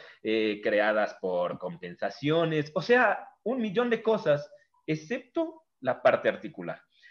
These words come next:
Y yo les digo algo súper interesante y aquí grábenlo, la terapia manual articular, en donde menos efectividad tiene y donde más falacias hay,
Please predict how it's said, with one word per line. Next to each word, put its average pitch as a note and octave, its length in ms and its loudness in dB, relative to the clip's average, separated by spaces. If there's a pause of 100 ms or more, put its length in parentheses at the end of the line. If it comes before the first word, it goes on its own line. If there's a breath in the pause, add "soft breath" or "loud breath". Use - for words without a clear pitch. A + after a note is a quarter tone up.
(160 soft breath)
Y B2+ 100 -2
yo F#3 140 6
les G3+ 160 0
digo G3 260 6
algo G3 260 6
súper F3 380 -2
interesante C#3 480 -4
y B2 80 0
aquí A#2 240 -4
grábenlo, G#2+ 760 2
la A2 180 -8
terapia E3 400 0
manual G2+ 500 -4
articular, G2+ 1000 0 (560)
en C3+ 180 -8
donde A#2 260 -4
menos D#3 400 -2
efectividad F2+ 560 -8
tiene G2+ 300 -8
y E2+ 80 -8
donde F2+ 260 -10
más C#3 320 -4
falacias G2+ 580 -4
hay, D#3 220 2